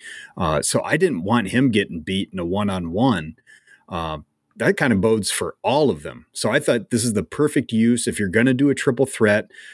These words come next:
I know a lot of people don't enjoy them. Uh, Joe has an absolute classic,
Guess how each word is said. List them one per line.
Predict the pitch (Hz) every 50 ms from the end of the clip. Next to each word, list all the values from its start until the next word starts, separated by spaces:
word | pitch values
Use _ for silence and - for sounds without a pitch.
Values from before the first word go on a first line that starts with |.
| - - -
I | 107 101
know | 107 107 98
a |
lot | 90 80 82 85 95 107 -
of | -
people | - - 127 117 - 123
don't | 107 95 113 113 123 98
enjoy | 123 117 95 95 110 107 104 104
them. | 95 104 104 104 104 107 104 _ _ _ _ _ _ _ _
Uh, | - 80 78 78 71 73 78 _ _ _ _ - - 98
Joe | 90 82 78 85 101 104 113 123 127 131 127 - - -
has | - 123 113 95
an | 110 107
absolute | 104 104 104 - - - 104 104 101 98 _
classic, | - - - - 95 95 101 107 104 - - 139 135 131 - -